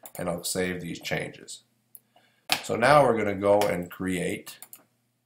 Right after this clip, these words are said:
um, I started working on a brochure, and I, as you can see, there's a lot of power here. You can add a page, a blank page, or a front, but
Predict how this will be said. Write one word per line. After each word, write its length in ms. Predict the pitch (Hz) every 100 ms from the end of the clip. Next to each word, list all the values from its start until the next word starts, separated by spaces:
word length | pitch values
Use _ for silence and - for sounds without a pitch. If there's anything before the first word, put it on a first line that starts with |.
| _ _ _ _ _ _ _ -
um, 340 | 85 87 85 -
I 140 | 107
started 400 | 110 117 107 90
working 320 | 92 92 95
on 160 | 90 87
a 40 |
brochure, 800 | 80 87 87 82 101 98 85 - - _ _ _ - -
and 100 | 104
I, 200 | 101 101
as 220 | - 104
you 80 | 113
can 140 | 110
see, 220 | - 131
there's 180 | 117 92
a 60 | 95
lot 240 | 98 113
of 120 | 113
power 360 | 104 95 101 98
here. 100 | 104
You 80 | 90
can 160 | 87
add 220 | - 92
a 60 | 104
page, 580 | - 95 92 104 - -
a 80 | 85
blank 540 | 80 87 95 95 - - -
page, 420 | 95 92 95 92 -
or 240 | 82 80
a 40 | 78
front, 360 | 90 95 87
but 140 | -